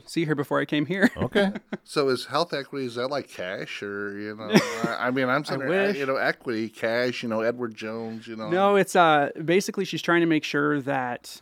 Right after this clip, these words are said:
Speaker 1: um, 'cause she's from El Salvador, so she's Hispanic, and she's trying to make sure that every community within Pot County has equal information
Speaker 3: Uh-huh.
Speaker 1: and knows everything else that everyone else does about what public health offers.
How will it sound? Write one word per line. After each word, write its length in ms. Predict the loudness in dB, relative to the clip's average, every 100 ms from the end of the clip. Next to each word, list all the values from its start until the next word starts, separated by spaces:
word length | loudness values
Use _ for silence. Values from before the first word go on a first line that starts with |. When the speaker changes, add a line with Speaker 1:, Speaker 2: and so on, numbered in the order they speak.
| -12
Speaker 1:
um, 480 | -10 -10 -12 -14 -16 _
'cause 120 | -8 -4
she's 500 | -2 0 -2 -6 -10 _ _ 0
from 200 | 4 4
El 60 |
Salvador, 420 | 4 2 2 -2 -2
so 160 | -4
she's 240 | -4 -4 -6
Hispanic, 520 | -6 -6 -4 -4 -4
and 80 | -6
she's 140 | -6
trying 180 | -2 0
to 60 | 2
make 160 | 0
sure 320 | 0 0 2 2
that 340 | 0 0 -2 _ _ _ _ _ _ -10
every 280 | -2 -2
community 480 | 2 2 4 6 4
within 280 | 2 0 -2
Pot 220 | -2 -6
County 300 | -2 0 0
has 400 | 0 -2 -4 -10 _ _ _ _ _ _ _
equal 680 | -8 -6 0 2 4 4 0 -6 _ _ _ _ _ -2
information 800 | 0 2 2 2 0 0 0 -4 _ -4
Speaker 3:
Uh-huh. 220 | 0 2
Speaker 1:
and 120 | 2
knows 520 | 2 2 2 -4 -10 _ _ _ _ _ _ _ _ -8
everything 460 | -2 0 2 2
else 220 | 2 0 0
that 120 | 0
everyone 280 | 2 0 0
else 180 | -2
does 300 | 0 2 2
about 340 | -2 0 0 0
what 140 | -2
public 260 | -2 -6 -4
health 220 | -4 -4
offers. 480 | -4 -4 -6 -8